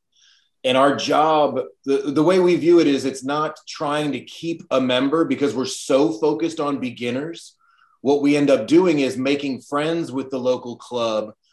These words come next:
or the local tennis academies. And we actually provide our kids that either they age out or they get good enough and they want to take it seriously.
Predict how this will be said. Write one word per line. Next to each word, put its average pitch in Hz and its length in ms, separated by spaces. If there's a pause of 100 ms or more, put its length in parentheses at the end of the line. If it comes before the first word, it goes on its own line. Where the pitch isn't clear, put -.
(140)
or 135 160
the 123 100
local 127 380
tennis 147 360
academies. 95 720 (380)
And 131 180
we 131 120
actually 135 840 (200)
provide 143 800
our 135 300
kids 127 540 (260)
that 131 140
either 127 220
they 107 240
age 147 380
out 139 360
or 123 120
they 120 100
get 120 240
good 143 140
enough 139 280
and 127 80
they 123 80
want 117 220
to - 40
take 113 140
it 104 120
seriously. 135 640